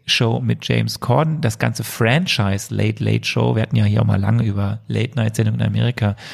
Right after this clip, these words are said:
gesprochen. Bei C B S ist jetzt auch eingestellt. Also es gibt jetzt nur noch eine Late-Night-Talkshow und nicht mehr zwei. Und in diesen letzten Wochen der Late Late Show ist nochmal ein richtiges Star-Feuerwerk aufgefahren worden.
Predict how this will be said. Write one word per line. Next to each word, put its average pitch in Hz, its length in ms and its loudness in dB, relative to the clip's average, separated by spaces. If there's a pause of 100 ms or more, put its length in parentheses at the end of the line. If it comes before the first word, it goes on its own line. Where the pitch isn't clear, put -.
(540)
gesprochen. 113 480 0
Bei 107 120 4
C 127 240 0
B 123 120 2
S 123 320 0
ist 127 280 -2
jetzt 127 140 0
auch 113 100 0
eingestellt. 139 720 2
Also 113 160 0
es 113 120 -4
gibt 117 140 -2
jetzt - 100 -6
nur 120 80 4
noch 110 120 2
eine 110 340 2
Late-Night-Talkshow 143 1200 0
und 147 100 2
nicht 110 160 -2
mehr 107 140 0
zwei. 110 420 0 (840)
Und 117 280 2
in 113 200 -2
diesen 110 280 2
letzten 123 380 0
Wochen 120 280 2
der 98 80 -2
Late 95 260 -4
Late 107 60 -2
Show 117 180 -6
ist 120 160 -6
nochmal 107 200 4
ein 107 60 2
richtiges 110 440 0
Star-Feuerwerk 104 880 0
aufgefahren 98 580 -4
worden. 104 320 -2